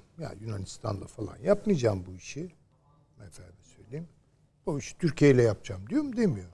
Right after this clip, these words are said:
Hatta hatta çok sıkıştırılırsa İsrail yetkililer henüz böyle bir karar aşamasında değiliz diyorlar. Yani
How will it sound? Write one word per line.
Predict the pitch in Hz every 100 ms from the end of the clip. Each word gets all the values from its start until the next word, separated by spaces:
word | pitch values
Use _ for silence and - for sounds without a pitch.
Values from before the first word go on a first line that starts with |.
| _ _
Hatta | - -
hatta | 175 170 147 120 104 -
çok | - 175
sıkıştırılırsa | - - - - 123 196 190 - 85 95 _ _ _ _ _ -
İsrail | - 135 135 117 98 95
yetkililer | 101 - 92 95 175 220 - _ _ _ _ _ _ _ _ _
henüz | 208 214 151 127
böyle | 170 156 113
bir | 113 156 - _
karar | - 123 113
aşamasında | 98 110 95 - - 135 196 208 - _ _ _
değiliz | 175 113 92 - - - - _ _ _ _
diyorlar. | - - - _ _ _ _ _ _
Yani | - -